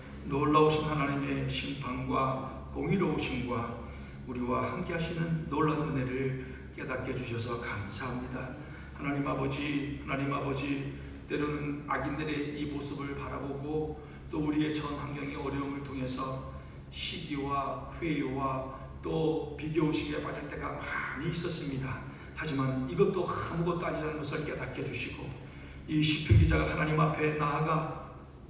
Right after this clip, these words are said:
성전에 올라가 기도하고 묵상하고 하나님의 말씀을 듣고 예배할 때 하나님께서 깨달음을 주셨습니다. 은혜를 베풀어 주셨습니다. 그리고 하나님이 변화를 시켜주셔서 이제 그 모든 것들이 사라지고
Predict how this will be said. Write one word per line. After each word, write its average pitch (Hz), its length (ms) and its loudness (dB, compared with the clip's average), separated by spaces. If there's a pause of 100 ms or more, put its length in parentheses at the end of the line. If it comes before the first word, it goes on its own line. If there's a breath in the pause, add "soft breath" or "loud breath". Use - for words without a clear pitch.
(160)
성전에 165 500 4
올라가 143 600 4
기도하고 127 1000 -2
묵상하고 160 640 2
하나님의 160 420 2
말씀을 147 440 0
듣고 139 440 -2
예배할 127 380 0
때 117 280 -8 (340 loud breath)
하나님께서 127 800 0
깨달음을 165 540 0
주셨습니다. 127 720 -4 (560 loud breath)
은혜를 180 460 12
베풀어 - 380 6
주셨습니다. - 840 0 (520 loud breath)
그리고 170 260 8
하나님이 151 420 6
변화를 135 320 2
시켜주셔서 - 840 -4 (280 loud breath)
이제 170 180 6
그 190 120 6
모든 233 640 10
것들이 214 280 0
사라지고 160 840 -2